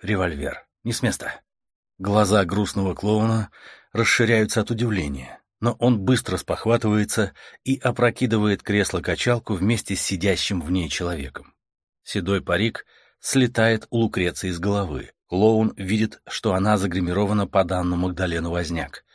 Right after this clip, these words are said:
мать Дарья. Оглушённая Лукреция шарит вокруг, пытаясь нащупать своё оружие. Грустный клоун отпрыгивает в сторону, поднимает с земли бесценную шкатулку и прячет в карман.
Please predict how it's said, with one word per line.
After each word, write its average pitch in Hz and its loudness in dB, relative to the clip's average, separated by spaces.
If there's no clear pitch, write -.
мать 87 -4
Дарья. 73 -10
Оглушённая 95 2
Лукреция 92 2
шарит 92 0
вокруг, 95 -2
пытаясь 92 0
нащупать 104 -2
своё 87 -2
оружие. 85 -4
Грустный 101 0
клоун 110 0
отпрыгивает 98 0
в - -8
сторону, 110 2
поднимает 123 4
с 90 -4
земли 113 4
бесценную 90 -2
шкатулку 123 -2
и 117 -2
прячет - -2
в - -14
карман. 90 -2